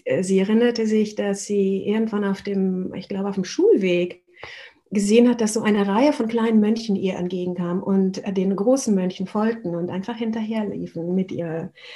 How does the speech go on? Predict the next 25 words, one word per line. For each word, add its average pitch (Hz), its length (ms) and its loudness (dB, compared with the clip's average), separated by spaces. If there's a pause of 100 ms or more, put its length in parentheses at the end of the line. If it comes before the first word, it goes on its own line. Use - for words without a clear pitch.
(240)
mit 175 100 -6
ihrer 170 300 -6
kleinen, 175 640 0 (720)
äh, 190 220 2
Tasse, 220 500 0
um 180 80 0
natürlich 175 320 -4
dann 135 140 -6
auch, 123 180 -8
äh, 175 260 -6
Gaben 214 320 -2
zu 196 140 -8
erhalten. 180 440 -4 (440)
Und 233 260 6
sie 196 220 2
so, 185 340 -4
"Das 233 380 -2
will 170 100 -10
ich 156 200 -12
auch. - 320 -16 (160)
Ich 247 260 0
will 156 120 -6
auch 202 260 0
Mönch 160 280 -8
sein." 190 300 -14